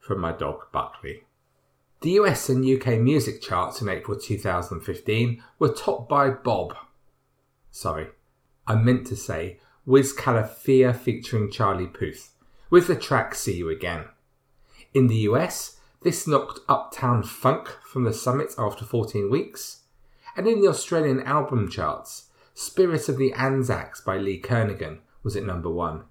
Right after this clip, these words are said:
commemorating the historic landing at Anzac Cove on Sunday the twenty-fifth of April nineteen fifteen. In the news this month, Barack Obama and Raul Castro met in Panama. It was the first meeting of U S and Cuban heads of state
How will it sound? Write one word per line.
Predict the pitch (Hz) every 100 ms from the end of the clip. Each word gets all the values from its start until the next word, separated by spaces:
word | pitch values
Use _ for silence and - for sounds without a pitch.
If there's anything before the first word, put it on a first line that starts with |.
| _ _ _ _
commemorating | - 151 156 139 123 120 120
the | 110
historic | 104 - - 123 113 -
landing | 107 101 95 98 87
at | - 104
Anzac | 101 95 90 -
Cove | - 139 139 135 131 - _ - - -
on | 110 107
Sunday | - 110 101 95
the | 90
twenty-fifth | - 113 98 - - 90
of | 92 -
April | 98 80 - 90 - - _ -
nineteen | 90 82 90 82 -
fifteen. | - 95 80 78 - _ _ _ _ -
In | 147
the | 135
news | 143 156 -
this | 143 -
month, | 160 220 -
Barack | 127 117 113
Obama | 113 - 110 123 160 - 98
and | 92
Raul | 98 104 101 -
Castro | 123 - 135 156 160 - _ -
met | 165 -
in | 139
Panama. | - 101 87 78 78 - _ _ _ -
It | 156 151
was | 135
the | 131
first | - 170 151 -
meeting | 139 123 117 120 107
of | 98 131
U | 139 131
S | 123 -
and | 107
Cuban | - 113 107 95
heads | - 151 -
of | 104
state | - 95 90 -